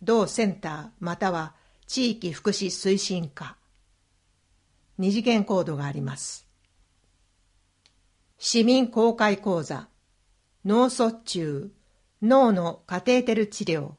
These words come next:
九月二十四日水曜、午前十一時から正午、Zoomによるオンライン講座。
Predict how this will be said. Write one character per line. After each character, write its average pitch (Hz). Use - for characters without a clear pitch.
九 269
月 240
二 208
十 180
四 151
日 160
水 202
曜、 185
午 226
前 190
十 202
一 226
時 175
か 165
ら 151
正 175
午、 139
Zoom 240
に 220
よ 196
る 180
オ 196
ン 233
ラ 220
イ 208
ン 190
講 165
座。 -